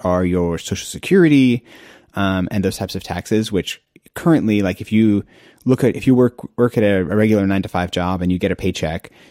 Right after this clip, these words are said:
you'll notice that you probably are paying something like seven and a half percent into, I think it's called fica is what it usually comes up or sh-, listed at. It's, like, the Social Security and Medicare and, uh,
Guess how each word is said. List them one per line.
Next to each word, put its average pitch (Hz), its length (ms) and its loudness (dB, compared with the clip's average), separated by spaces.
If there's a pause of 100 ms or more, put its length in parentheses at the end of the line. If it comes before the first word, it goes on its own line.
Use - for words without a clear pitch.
you'll 107 120 2
notice 107 260 2
that - 180 -6
you 101 60 -2
probably 110 440 0
are 104 80 0
paying 101 400 0
something 101 420 -4
like 92 320 -6
seven 98 480 -6
and 95 100 -2
a 90 60 -6
half 101 300 -6
percent 98 560 -4 (100)
into, 92 600 -2
I 71 60 -10
think - 220 -20
it's - 260 -20
called - 280 -20
fica - 600 -4 (120)
is 120 120 -6
what 131 120 0
it 127 80 -2
usually 135 240 2
comes 131 260 2
up 123 120 -2 (120)
or 113 80 -2
sh-, - 140 -4
listed 120 260 0
at. 117 160 0
It's, 107 100 -6
like, 104 120 -2
the 104 80 -4
Social 113 260 -2
Security 104 640 2
and 98 120 2
Medicare 101 640 -2
and, - 800 -6
uh, 82 400 -4